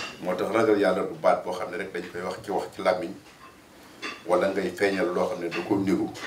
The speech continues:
waaye nit da koy bàyyi xel ci biiram nga xam ne day tax lu baree bare bare ci boppam du ko, du ko, du ca dugg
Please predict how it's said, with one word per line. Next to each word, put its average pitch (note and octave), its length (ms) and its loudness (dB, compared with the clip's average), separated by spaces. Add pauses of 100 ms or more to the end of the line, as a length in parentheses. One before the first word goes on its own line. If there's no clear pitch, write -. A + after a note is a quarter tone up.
(120)
waaye F2+ 360 0
nit B2 200 -2 (960)
da A2 100 2
koy G2+ 200 4
bàyyi F#2+ 280 4
xel E2+ 280 -4
ci - 100 -8
biiram A#2 380 4 (240)
nga - 100 -16
xam - 180 -6
ne F2+ 120 -8
day F2+ 200 -4
tax G#2+ 140 -4 (320)
lu G#2 120 -8
baree G#2+ 300 6
bare F2+ 200 0
bare F2+ 300 -8
ci - 140 -20
boppam - 240 -6 (1080)
du E2+ 80 -8
ko, F2 420 0
du - 100 -6
ko, - 220 -10
du - 80 -4
ca G4+ 160 4
dugg - 160 4